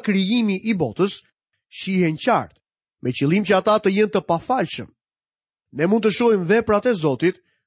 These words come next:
duke hedhur syt rreth e rrotull. Lexojmë më poshtë në vargun e nëntë. "O Zot, Zoti ynë, sa i mrekullueshëm është emri yt në të gjithë dheun."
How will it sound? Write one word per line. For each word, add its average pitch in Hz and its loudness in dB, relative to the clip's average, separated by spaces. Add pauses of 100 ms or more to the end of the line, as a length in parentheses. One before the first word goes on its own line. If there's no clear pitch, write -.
(100)
duke 156 -2
hedhur 151 0
syt 240 -2 (440)
rreth 131 -6
e 190 2
rrotull. 202 0 (800)
Lexojmë 160 2
më - -4
poshtë 196 2
në 151 0
vargun 208 2
e 175 -2
nëntë. 135 -8 (920)
"O 214 2
Zot, 151 -2 (420)
Zoti 170 0
ynë, 127 -2 (480)
sa - 0
i 196 4
mrekullueshëm 214 2
është 208 -6
emri 247 0 (100)
yt 143 -8 (100)
në 165 -2
të 147 -4 (140)
gjithë 175 -2
dheun." 151 0